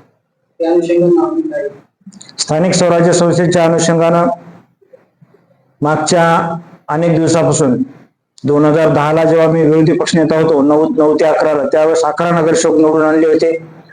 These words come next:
Speaker 2: परंतु मध्यंतरी काळात राष्ट्रवादीचा या ठिकाणी कुठलंही आम्हाला यश प्राप्त करता आलं नाही. परंतु या एक वर्षात माझ्यावर जी जबाबदारी आली जिल्हाध्यक्ष म्हणून शहराची, तर मी निश्चितपणे सांगतो की येणाऱ्या महानगरपालिकेत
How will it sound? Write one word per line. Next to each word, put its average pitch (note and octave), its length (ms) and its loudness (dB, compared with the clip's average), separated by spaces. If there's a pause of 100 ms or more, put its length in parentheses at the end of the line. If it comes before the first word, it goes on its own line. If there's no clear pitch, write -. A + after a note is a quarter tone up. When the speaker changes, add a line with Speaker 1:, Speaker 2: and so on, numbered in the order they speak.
(240)
Speaker 2:
परंतु D#3+ 240 -2
मध्यंतरी F3+ 600 2
काळात D#3+ 340 2 (840)
राष्ट्रवादीचा E3 680 0
या D#3+ 160 4
ठिकाणी D#3+ 500 0 (720)
कुठलंही E3+ 360 0
आम्हाला E3 300 2
यश E3 280 2
प्राप्त D#3+ 380 -2
करता D#3+ 220 -2
आलं F3 200 2
नाही. C3 140 -2 (500)
परंतु E3+ 260 0
या F3+ 140 2
एक F3+ 260 2
वर्षात F#3+ 360 0
माझ्यावर F3 400 2
जी E3+ 160 0
जबाबदारी E3 420 2
आली D#3+ 180 2
जिल्हाध्यक्ष D#3+ 500 0
म्हणून D3 180 2
शहराची, C3+ 460 0 (580)
तर D#3+ 80 -2
मी E3 260 0
निश्चितपणे F#3 500 0
सांगतो E3 420 0
की G3 100 4
येणाऱ्या E3+ 320 2
महानगरपालिकेत D#3+ 840 -2